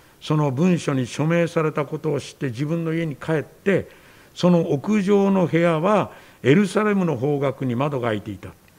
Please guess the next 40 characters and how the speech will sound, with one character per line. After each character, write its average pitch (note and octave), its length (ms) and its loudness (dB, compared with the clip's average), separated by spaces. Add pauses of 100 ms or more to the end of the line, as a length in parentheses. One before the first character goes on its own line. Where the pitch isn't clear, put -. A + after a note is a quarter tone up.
(360)
彼 E3 200 4
は C#3+ 140 4
以 D#3 100 2
前 D3+ 200 0
か C3 100 -2
ら B2+ 120 4
し - 120 -10
て C#3 140 -4
い C3 80 -6
た B2+ 140 0
よ C3 180 0
う B2 40 0
に、 G#2+ 280 -6
日 F#3+ 100 2
に F#3+ 160 2
三 F#3 440 -4
度 G3+ 220 0 (260)
ひ C#3 100 -8
ざ D3 120 2
ま C3+ 140 0
ず B2 160 -10
き、 F#3 240 -4 (320)
自 A#2 140 -2
分 A#2+ 220 0
の A2 100 -4
神 B2+ 280 -4
の G#2+ 120 -4
前 G#2 200 -4
に G2+ 120 -6
祈 G#2+ 140 -6
っ A2 60 -10
て - 360 -6 (220)
感 F2+ 240 -10
謝 G#2 140 -10
を G2+ 80 -10
捧 F#2 280 -16
げ F#2 120 -14
て G2 120 -20
い F#2+ 40 -18
た。 - 160 -20